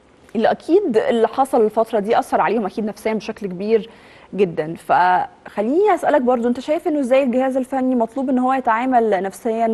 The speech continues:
مع اللعيبه؟ يعني احنا بنقول ان اللعيبه دلوقتي عليها جزء كبير جدًا من تحمل المسؤوليه في ان هم اللي في ايديهم يغيروا الوضع الحالي دلوقتي، لكن برضو في نفس الوقت اللعيبه دي اكيد نفسيًا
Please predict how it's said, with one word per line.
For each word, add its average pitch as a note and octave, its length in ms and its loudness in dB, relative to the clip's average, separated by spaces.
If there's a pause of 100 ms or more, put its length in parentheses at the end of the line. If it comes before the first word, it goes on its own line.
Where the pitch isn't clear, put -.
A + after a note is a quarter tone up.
(120)
مع G3+ 220 2
اللعيبه؟ E3+ 340 0
يعني G3 120 0
احنا C#4+ 100 -4
بنقول B3 200 0
ان B3+ 120 4
اللعيبه A#3 340 2
دلوقتي A#3 320 2
عليها A#3 340 0 (320)
جزء A#3+ 200 2
كبير A3 280 0
جدًا A3+ 280 2
من A3 200 -2
تحمل A3+ 360 -4
المسؤوليه G#3+ 500 0
في C4+ 120 -4
ان A#3 80 0
هم B3+ 220 0
اللي B3 160 0
في A#3+ 100 0
ايديهم C4+ 400 -2 (320)
يغيروا A3 640 4
الوضع G#3+ 520 2
الحالي F#3+ 460 -4
دلوقتي، F3+ 440 -4
لكن A3+ 280 2
برضو A#3 200 4
في A#3+ 120 -2
نفس A#3 180 -4
الوقت A3+ 220 2
اللعيبه G#3+ 320 0
دي G3+ 140 0
اكيد G#3 200 -4
نفسيًا A3+ 480 0